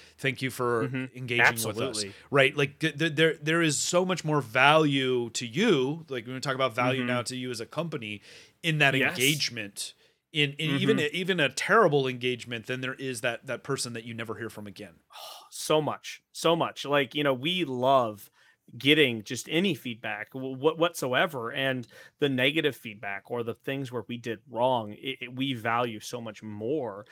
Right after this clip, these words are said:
Speaker 2: because that's where we know to focus
Speaker 1: Right.
Speaker 2: next. And we're like, "Okay, we need to, we need to fix this."
Speaker 1: Right.
Speaker 2: Um, you know, and, and we know, like, uh, for the longest time, right, when we had our old metal caps,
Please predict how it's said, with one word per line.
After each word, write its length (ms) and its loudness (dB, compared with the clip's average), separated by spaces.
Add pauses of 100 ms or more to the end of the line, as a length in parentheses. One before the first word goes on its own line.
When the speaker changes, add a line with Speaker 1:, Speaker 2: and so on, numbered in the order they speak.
(200)
Speaker 2:
because 320 -2
that's 360 4
where 220 2
we 140 -6
know 240 -6
to 120 -16
focus 720 -14 (120)
Speaker 1:
Right. 160 -4
Speaker 2:
next. 320 -12
And 180 -8
we're 80 -6
like, 180 -6
"Okay, 240 -4
we 160 -6
need 200 -4
to, 60 -10
we 180 -8
need 160 -6
to 80 -12
fix 560 -10
this." 460 -10 (300)
Speaker 1:
Right. 120 -4
Speaker 2:
Um, 560 2 (340)
you 160 0
know, 320 -4
and, 300 2
and 180 2
we 140 4
know, 340 6
like, 400 -2
uh, 120 -4 (260)
for 120 4
the 80 4
longest 520 2
time, 300 -4
right, 140 -6
when 140 -10
we 80 -6
had 220 -2
our 160 -4
old 180 -6
metal 260 -8
caps, 560 -10